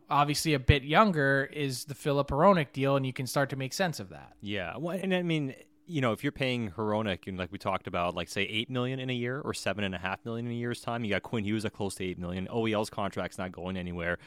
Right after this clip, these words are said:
Speaker 2: It just doesn't m-, make sense to add another guy making six million plus to fill a role for you, right? Like, you, it, you kinda have to have a better budget on your back end, but ultimately we'll see what happens. But like Dan was alluding to,
Speaker 1: That's
Speaker 2: though, right? Go on.
Speaker 1: I was gonna say, Sat, that's a,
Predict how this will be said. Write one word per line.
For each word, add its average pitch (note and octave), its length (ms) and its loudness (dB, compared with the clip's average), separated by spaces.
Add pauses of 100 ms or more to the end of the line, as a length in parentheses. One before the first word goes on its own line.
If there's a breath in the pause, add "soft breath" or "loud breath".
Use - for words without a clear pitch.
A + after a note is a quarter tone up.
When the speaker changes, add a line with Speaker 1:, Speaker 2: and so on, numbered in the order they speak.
(300 soft breath)
Speaker 2:
It D#3+ 100 -2
just F3+ 140 8
doesn't F#3 240 2
m-, C3+ 120 -4
make C3 180 4
sense C3+ 300 0
to G#2 100 -6
add A2+ 100 0
another G#2 280 0
guy G2+ 180 4
making G2+ 300 -2
six - 300 -6
million G#2 260 -2
plus A2 360 0
to - 100 -18
fill G#2+ 200 -4
a F#2 60 0
role F#2 260 -2
for - 140 -12
you, D#2+ 140 -10
right? F2 300 0
Like, G2+ 120 -4
you, A2 140 -4
it, - 220 -10 (220 soft breath)
you - 80 -10
kinda C#3+ 180 2
have C3 160 4
to B2 80 0
have A2 80 0
a A2 60 2
better G2+ 320 0
budget G2 400 -2
on A2 80 -2
your G#2 120 -4
back G#2+ 300 -4
end, A#2+ 140 -4
but F#2+ 220 -4
ultimately G#2 380 -2
we'll F2+ 100 -6
see - 160 -8
what F#2 120 -4
happens. G#2+ 300 0
But A2 140 -2
like G#2+ 160 2
Dan C3+ 180 -2
was A2+ 120 -4
alluding B2+ 320 -2
to, - 120 -10
Speaker 1:
That's E2+ 440 4
Speaker 2:
though, - 180 0
right? G2 160 4
Go A2 100 -6
on. G2+ 220 -6
Speaker 1:
I F3+ 80 8
was G#3+ 100 10
gonna A#3 160 10
say, B3 220 12
Sat, G#3+ 400 8
that's F#3+ 220 2
a, G3+ 80 2